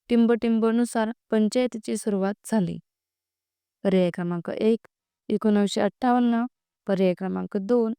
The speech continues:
एकोणावीसशे एकोणसाठ, पर्याय क्रमांक तीन, एकोणावीसशे साठ, पर्याय क्रमांक चार, एकोणावीसशे एकसष्ट. तर या प्रश्नाचं योग्य उत्तर आहे पर्याय क्रमांक एक, एकोणावीसशे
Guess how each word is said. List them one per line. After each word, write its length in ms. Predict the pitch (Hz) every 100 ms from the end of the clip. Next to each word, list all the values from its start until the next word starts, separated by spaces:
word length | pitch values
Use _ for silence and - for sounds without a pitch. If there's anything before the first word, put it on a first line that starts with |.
| -
एकोणावीसशे 580 | 214 233 233 240 - -
एकोणसाठ, 640 | 214 233 240 - 220 220 _ _ -
पर्याय 280 | 196 190 185
क्रमांक 440 | 185 180 180 -
तीन, 300 | 196 247 240 - -
एकोणावीसशे 640 | 208 - 226 240 233 226
साठ, 380 | - 220 180 - _ _ _ _ -
पर्याय 240 | 196 208 247
क्रमांक 400 | 233 202 175 180
चार, 300 | - 180 220 - _ -
एकोणावीसशे 580 | 196 220 220 233 -
एकसष्ट. 600 | - 214 - 190 - - 180 _ _ - - _ -
तर 240 | 196 214 240 _ -
या 160 | 214 233
प्रश्नाचं 460 | 247 233 226 196
योग्य 280 | 190 170 185
उत्तर 280 | 180 - 190
आहे 300 | 233 240 233 _ -
पर्याय 260 | 190 180 175
क्रमांक 420 | 180 175 170 - -
एक, 220 | 233 233 _ _ -
एकोणावीसशे 600 | 196 - 190 190 196 247